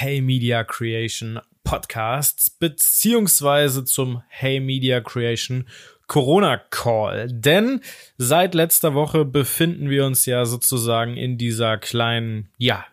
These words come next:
Überbrückungszeit, in dem wir kleine, kurze Telefonate mit Leuten aus meinem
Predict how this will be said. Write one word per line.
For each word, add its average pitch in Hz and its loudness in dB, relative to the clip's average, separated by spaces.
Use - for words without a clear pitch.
Überbrückungszeit, 139 4
in 135 2
dem 131 2
wir 139 2
kleine, 131 -2
kurze 123 0
Telefonate 120 0
mit 165 2
Leuten 190 4
aus 190 4
meinem 147 0